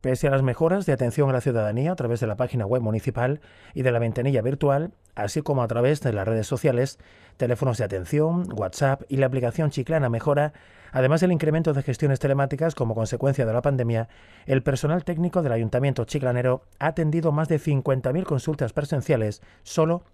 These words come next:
en las dependencias municipales de la Casa Consistorial, la Delegación de Urbanismo y la Delegación de Servicios Sociales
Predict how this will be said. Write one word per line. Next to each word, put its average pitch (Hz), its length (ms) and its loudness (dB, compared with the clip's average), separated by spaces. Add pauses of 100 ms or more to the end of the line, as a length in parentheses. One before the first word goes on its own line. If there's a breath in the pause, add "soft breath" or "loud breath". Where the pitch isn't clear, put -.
en 120 140 -2
las 107 100 -2
dependencias 120 480 0
municipales 120 640 -2 (260 loud breath)
de 135 140 2
la 113 140 0
Casa 165 260 -2
Consistorial, 135 720 -2 (280 soft breath)
la 104 180 0
Delegación 104 360 0
de 113 60 0
Urbanismo 135 580 0 (140)
y 170 80 0
la 180 100 2
Delegación 151 420 0
de 123 120 -2
Servicios 123 400 -2
Sociales 117 480 0